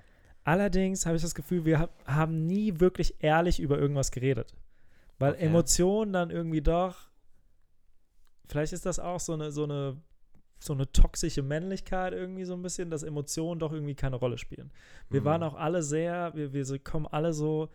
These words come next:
Speaker 2: obwohl nur ich jetzt Comedian bin, aber wir kommen alle aus so einer Ecke, dass wir so Ironie und Komik gut
Speaker 1: Mhm,
Speaker 2: finden.
Speaker 1: mhm.
Speaker 2: Und das ist ja auch immer so ein bisschen so, ich öffne mich besser nicht.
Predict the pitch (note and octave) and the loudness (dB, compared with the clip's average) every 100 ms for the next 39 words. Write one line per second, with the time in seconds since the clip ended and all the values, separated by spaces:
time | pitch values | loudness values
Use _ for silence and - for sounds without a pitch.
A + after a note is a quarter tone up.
0 | - _ _ - _ - A#2 A#2 A#2 B2+ | -18 _ _ -20 _ -14 -10 -4 0 0
1 | A2+ B2 B2+ C3+ C3 - B2 - - A#2+ | -2 -2 -2 -2 -2 0 -2 -4 -8 -4
2 | C3+ E3 D3+ C3 B2 B2+ C#3+ C3+ C3 B2+ | -2 0 0 0 -2 -2 -4 -4 -4 -2
3 | C3+ C3+ B2+ B2+ - C3+ C3+ C3+ C#3 C3+ | -2 -2 -4 -8 -6 -4 -2 0 0 0
4 | C3 B2+ C#3 - C#3 B2+ B2 B2 A#2+ A#2+ | -4 -4 -6 -2 -2 -2 -4 -6 -6 -6
5 | A#2+ B2 C3 C#3 D3+ D3+ D3 D3 D3 - | -6 -4 -2 -2 -2 -2 -2 -2 -4 -6
6 | A2+ - D#3 D#3+ D3+ C#3+ C#3 C#3 G#2+ C3+ | -8 0 2 2 0 -2 -2 -2 -2 -4
7 | C#3 B2 C#3+ C#3+ G#2+ G#2+ G#2 G#2+ B2 - | -4 -6 -8 -10 -10 -10 -10 -12 -14 -10
8 | B2 C3+ E3 E3+ D#3 D#3+ E3 D#3 C#3+ D3 | -4 -2 -2 -2 -2 -2 -2 -2 -2 -2
9 | D3 D3 D3+ C#3 C#3 C#3 C3+ C3+ - - | -4 -4 -4 0 0 2 0 -2 -6 -18
10 | - - - - - _ - - - D#3 | -20 -20 -20 -20 -20 _ -20 -20 -6 0
11 | C#3 D3 E3+ D#3 C3+ C3+ B2+ B2 A2+ C#3 | 4 4 2 0 2 2 0 0 -4 -8
12 | - | -10